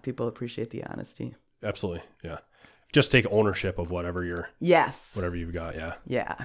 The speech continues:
Speaker 2: I try to apply that to life and real estate, and it feels like it goes a long way.
Speaker 1: Yes.
Speaker 2: Yeah.
Speaker 1: Yes. People trust you a lot more.
Speaker 2: Yeah.
Speaker 1: Yeah. And everybody screws up in there. And it almost,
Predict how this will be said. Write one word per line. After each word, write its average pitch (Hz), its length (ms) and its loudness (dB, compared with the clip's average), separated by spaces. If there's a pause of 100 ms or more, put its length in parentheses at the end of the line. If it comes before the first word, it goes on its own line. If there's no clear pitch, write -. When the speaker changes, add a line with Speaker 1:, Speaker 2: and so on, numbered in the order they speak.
Speaker 2:
I 113 80 4
try 120 160 8
to 90 160 2 (100)
apply 90 320 -2
that 87 260 -6
to 82 220 -6 (160)
life 90 320 -6
and 80 220 -10 (160)
real 92 200 -4
estate, 82 360 -8
and 78 100 -10
it - 220 -14
feels 90 180 -6
like 82 100 -8
it - 60 -12
goes 80 160 -12
a 73 60 -12
long 78 180 -10
way. - 160 -12 (120)
Speaker 1:
Yes. - 580 2
Speaker 2:
Yeah. 139 180 2
Speaker 1:
Yes. - 320 -10
People 156 220 -2
trust - 320 -8
you - 80 -6
a - 20 -6
lot - 160 -8
more. - 240 -10 (140)
Speaker 2:
Yeah. 85 160 -6 (840)
Speaker 1:
Yeah. 50 140 -10 (680)
And 131 140 -4
everybody 120 320 -6
screws 120 300 -6
up 120 180 -6
in 127 80 -2
there. 113 180 -2
And 143 280 2
it 147 240 2
almost, 156 520 0